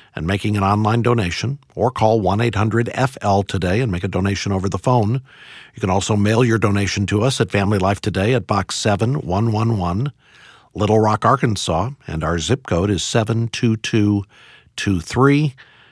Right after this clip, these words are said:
When you get in touch with us, if you're able to donate a hundred dollars or more, we'd like to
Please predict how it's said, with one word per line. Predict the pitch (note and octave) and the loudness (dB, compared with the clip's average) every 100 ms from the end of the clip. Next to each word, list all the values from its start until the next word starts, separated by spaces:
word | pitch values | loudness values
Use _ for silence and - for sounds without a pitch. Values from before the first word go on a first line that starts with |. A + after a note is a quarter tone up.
| _ _ _ | _ _ _
When | E2 | -8
you | E2+ | -2
get | C3 | -2
in | A#2+ | 0
touch | B2 B2+ - | 0 0 0
with | B2 | 0
us, | B2 C3 G2+ | 0 0 -2
if | - | -2
you're | F#2 | -2
able | F#2 C3+ C3 | 0 0 0
to | A#2 | -2
donate | G2 G#2+ G#2+ G#2+ - - | 0 0 0 -2 -6 -14
a | - | -8
hundred | F2+ A#2 A#2 | -4 -2 0
dollars | G2+ A#2+ D#3 C3 | 0 2 2 2
or | |
more, | C#3 C#3 F#3 _ - | 0 2 -2 _ -4
we'd | A2 | -2
like | A2 G#2 G2+ | 0 -2 -2
to | - G#2 | 0 0